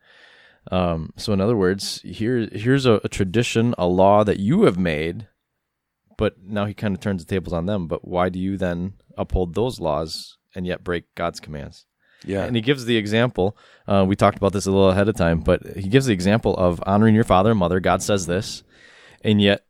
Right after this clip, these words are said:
Speaker 1: the Jewish tradition, the elders of the law and, and teachers of the law have made this rule that if you dedicate something to God, you can't then use that to help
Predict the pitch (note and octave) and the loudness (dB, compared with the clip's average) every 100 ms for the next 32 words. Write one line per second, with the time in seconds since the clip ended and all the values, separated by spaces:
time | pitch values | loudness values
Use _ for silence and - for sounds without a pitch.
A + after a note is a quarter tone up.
0 | _ _ A2+ G2+ F#2 F#2+ F2+ - G2+ F#2 | _ _ -10 -6 -2 -2 -2 -6 -6 2
1 | E3 G3+ G2+ F#2 B2 A#2 G2 G2+ F#2+ F#2+ | 2 4 2 2 0 -2 -2 0 -2 -2
2 | F2+ F#2 F2+ D#2 E2+ F2 E2 F2 G#2 F#2+ | -4 -2 0 0 0 -2 -6 -10 -8 -8
3 | F#2 E2+ E2 F2 F2 F2+ F2 E2 G#2+ B2 | -8 -4 0 0 0 -2 -2 -6 -2 0
4 | G#2 F#2+ F#2 - F#2 G#2 A#2 A2 A2 C#3 | 0 0 -2 -4 -10 -8 -8 0 2 2
5 | - A#2 - A2 G2+ F#2+ F#2+ F2 B2+ F2 | 0 -2 -4 -6 -6 -6 -4 0 2 2
6 | E2+ A2 _ _ _ _ _ _ _ _ | 0 -4 _ _ _ _ _ _ _ _
7 | A#2 A2+ - A2+ G#2 G#2+ G2+ G#2+ F#2 G2+ | -8 -6 -2 -2 0 2 2 0 2 0
8 | - G2+ G2+ - G#2+ G#2 | 0 -2 -2 -2 -2 -2